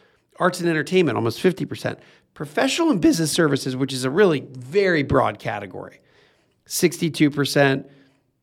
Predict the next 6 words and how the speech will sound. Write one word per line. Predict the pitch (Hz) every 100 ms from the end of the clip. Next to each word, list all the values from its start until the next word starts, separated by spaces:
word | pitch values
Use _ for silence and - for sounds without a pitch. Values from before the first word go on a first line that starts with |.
| _
Non-durable | 127 131 170 294 285 233 180
goods | 120 - 185 185 143
manufacturing, | 135 123 - 101 - 98
so | -
that'd | 139 151
be, | 143 135 113